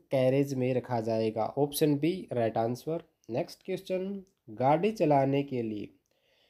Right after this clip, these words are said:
खून में अल्कोहल की अधिकतम मान्य मात्रा है। गाड़ी चलाने के लिए खून में अल्कोहल की अधिकतम मान्य मात्रा कितनी हो सकती है? राइट आंसर ऑप्शन सी,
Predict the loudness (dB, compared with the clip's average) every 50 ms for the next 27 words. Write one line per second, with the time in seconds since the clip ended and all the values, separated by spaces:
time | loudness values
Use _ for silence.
0 | _ _ _ _ -2 2 4 6 6 6 6 4 4 2 2 0 -2 -6 _ _
1 | _ _ _ _ _ _ _ _ _ _ _ _ _ 2 2 2 2 2 0 2
2 | 2 4 4 4 0 0 -6 -6 -6 -6 -6 -6 -10 -6 -4 -4 2 4 4 4
3 | 4 2 -2 -2 0 2 4 6 6 6 6 2 2 4 4 4 4 4 2 0
4 | -2 -2 -2 -4 -8 -10 -10 _ _ _ _ _ _ _ _ _ _ _ _ _
5 | _ _ _ _ _ _ _ _ _ _ -4 0 2 2 4 4 2 2 4 2
6 | 4 4 4 4 4 2 0 0 -2 -2 0 0 0 0 -2 -4 -6 -14 _ _
7 | _ _ _ _ -2 2 4 4 6 6 4 4 4 2 0 -4 -10 -18 _ _
8 | _ _ _ _ _ _ _ _ 0 2 2 2 0 0 0 0 0 0 -2 -2
9 | -2 0 0 0 -2 0 0 0 -2 0 0 0 2 2 2 4 4 4 4 4
10 | 4 2 2 0 -2 -2 -4 -4 -4 -4 -2 -2 0 0 0 -2 -2 -2 -6 -8
11 | -8 -10 -12 -10 -8 -8 -10 -12 -16 _ _ _ _ _ _ _ _ _ _ 0
12 | 0 2 4 4 4 2 2 2 0 0 0 2 0 0 0 -2 -4 -4 -4 -6
13 | -6 -8 -8 -8 -8 -8